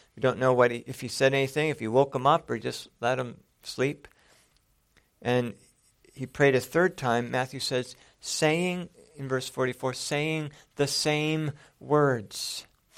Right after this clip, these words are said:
He didn't try to invent something new. He, he knew he wasn't being heard by the, 'cause of the eloquence of his speech.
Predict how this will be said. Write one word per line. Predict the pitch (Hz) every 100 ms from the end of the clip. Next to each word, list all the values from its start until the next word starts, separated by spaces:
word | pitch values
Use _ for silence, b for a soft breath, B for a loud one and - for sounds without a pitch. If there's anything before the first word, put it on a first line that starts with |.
| B
He | B
didn't | 160 190 190
try | 175 165
to | 170 -
invent | 147 135 165 170
something | - - 165 - 156 127
new. | 143 180 202 - b b b
He, | b 170 170
he | 156 165
knew | 165 185 202 -
he | 156 170
wasn't | 180 175 180 -
being | 160 151 135
heard | 120 151 165 156
by | 139
the, | 127 - - _ -
'cause | 143
of | 139 120
the | 131
eloquence | 139 151 151 139 117 - -
of | - 113
his | 123
speech. | - - 120 101 - -